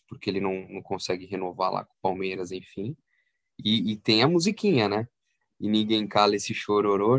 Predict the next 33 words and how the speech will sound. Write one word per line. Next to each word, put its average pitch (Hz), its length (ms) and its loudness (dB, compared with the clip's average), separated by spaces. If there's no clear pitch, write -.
chora 113 240 4
presidente, 104 680 -2
chora 107 180 2
torcedor, 104 560 -2
Kardec 127 420 2
é 135 60 2
tricolor. 131 600 4
O 95 80 -4
canto 117 340 0
da, 107 220 4
da 104 100 2
arquibancada 107 720 2
pra 104 220 0
ele 104 140 2
era 139 200 6
esse. 131 340 4
E 302 320 2
de 175 120 -2
lá 135 200 4
pra 143 180 2
cá, 165 220 -2
acho 180 100 0
que - 80 -8
o - 40 -10
Kardec 180 340 2
é 220 40 2
o 226 40 2
símbolo 240 580 2
do, 226 220 2
do 214 180 -2
marco, 175 480 2
assim, 131 240 -2
que 127 300 -4